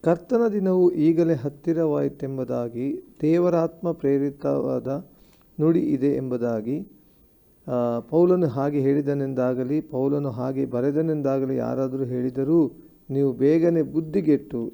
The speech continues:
ಚಂಚಲರಾಗಿ ಕಳವಳ ಪಡಬೇಡಿರಿ. ಯಾರು ಯಾವ ವಿಧದಲ್ಲಿಯೂ ನಿಮ್ಮನ್ನು ಮೋಸಗೊಳಿಸದಂತೆ ನೋಡಿಕೊಳ್ಳಿರಿ.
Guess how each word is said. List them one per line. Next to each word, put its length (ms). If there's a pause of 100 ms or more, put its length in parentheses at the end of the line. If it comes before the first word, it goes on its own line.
ಚಂಚಲರಾಗಿ 880
ಕಳವಳ 440
ಪಡಬೇಡಿರಿ. 960 (600)
ಯಾರು 380
ಯಾವ 300
ವಿಧದಲ್ಲಿಯೂ 1500
ನಿಮ್ಮನ್ನು 440
ಮೋಸಗೊಳಿಸದಂತೆ 1080
ನೋಡಿಕೊಳ್ಳಿರಿ. 720